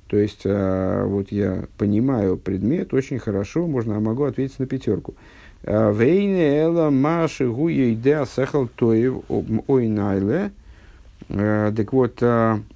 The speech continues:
надо, чтобы не только он знал его очень хорошо, и чтобы он, а, и какую-то, какую-то продвинутую, скажем, идею, а, хороший и возвышенный се-, э, тезис, а, как бы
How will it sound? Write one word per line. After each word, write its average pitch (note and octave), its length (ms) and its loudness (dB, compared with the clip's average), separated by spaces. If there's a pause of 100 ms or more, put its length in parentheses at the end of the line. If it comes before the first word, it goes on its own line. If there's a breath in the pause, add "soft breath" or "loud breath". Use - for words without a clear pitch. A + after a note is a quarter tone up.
(1200)
надо, A#2 400 2
чтобы A2 280 0
не A#2 100 2
только G3 320 2
он G#2+ 220 0
знал A2 280 0
его F#2+ 120 2
очень F#2+ 240 -2
хорошо, D#3 540 -2
и - 160 -6
чтобы G#2 380 -6
он, G2 220 -2
а, A2 440 -6 (640 soft breath)
и - 140 -4 (460)
какую-то, - 460 -4
какую-то F#2 300 -4
продвинутую, G2+ 640 2
скажем, G2+ 400 0
идею, G#2+ 400 2 (460 soft breath)
а, G2 400 -2
хороший A#2+ 540 0
и A#2 60 0
возвышенный G#2+ 640 0
се-, G#2+ 180 -2
э, G2 680 0
тезис, G2 360 0 (360 loud breath)
а, G2 280 2 (440)
как - 140 -8
бы - 80 -14